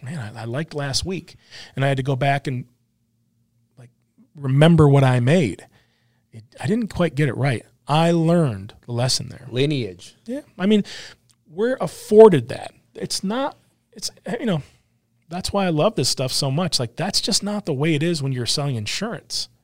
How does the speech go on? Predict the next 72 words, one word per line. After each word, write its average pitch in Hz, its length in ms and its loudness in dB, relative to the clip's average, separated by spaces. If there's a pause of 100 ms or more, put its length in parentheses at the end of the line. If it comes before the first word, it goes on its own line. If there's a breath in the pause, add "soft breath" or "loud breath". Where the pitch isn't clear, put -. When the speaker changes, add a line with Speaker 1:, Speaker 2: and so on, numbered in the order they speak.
Speaker 1:
you 127 60 -10
know, 139 160 -2
or 139 140 0
whatever 139 400 -2 (440 soft breath)
that 123 100 -6
people 139 180 2
make 139 180 0
lots 123 360 -10
of 120 60 -10
money 143 280 0
on, 101 160 0
or 92 60 -4
day 139 260 -2
tra-, - 160 -10
I 208 80 0
don't 262 160 4
even 269 140 2
know 262 140 4
what 107 120 -2
people 113 160 -2
make 104 140 -6
lots 98 180 -8
of 113 80 -8
money 104 140 -8
on. 101 120 -8 (920 soft breath)
I'm, 185 240 -4 (260)
you 185 80 -6
know, 143 140 -2 (340)
that 165 120 -2
Adobe 196 260 4
Max 156 300 2
thing, 131 120 -2
I 135 60 2
just 180 200 0
filmed 160 280 2
my 131 200 0 (380)
ninth 160 400 -2
talk, 156 420 -2
and 135 120 -6
it's - 220 -6
this 143 160 -4
big 165 600 -6
deal, 175 260 0
and 156 80 -2
there's, 143 180 -4 (840 loud breath)
tonight 196 380 4
I 175 40 0
have 160 120 -2
to - 60 -4
get 160 100 0
a 139 40 0
hotel 180 380 2
because 156 240 -2
I - 20 -2
just 165 140 0
have 170 120 2
all 185 160 -2
the 170 80 -2
social 165 380 0
media 170 380 2
requirements 120 520 -4
I 117 60 -2
have 110 120 -4
to 120 80 -8
do. 110 140 -6
Like, 113 140 -8
I 185 40 -4
sign 175 200 -2
these 120 140 -4
contracts, 208 560 -4
and, 135 100 -4
like, 127 160 -6